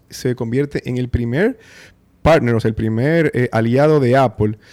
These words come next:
de traer el audio espacial al hogar con estas bocinas Sonos.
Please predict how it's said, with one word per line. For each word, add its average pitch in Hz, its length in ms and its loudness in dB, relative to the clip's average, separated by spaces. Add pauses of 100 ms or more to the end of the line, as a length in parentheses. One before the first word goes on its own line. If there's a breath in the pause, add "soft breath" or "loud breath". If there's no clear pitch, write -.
(240 loud breath)
de 117 260 -2
traer 123 560 2
el 120 200 0
audio 143 300 2
espacial 127 680 -2
al 113 140 2
hogar 101 500 2
con 101 220 -4
estas 117 360 -4
bocinas 110 440 -6
Sonos. 139 480 -2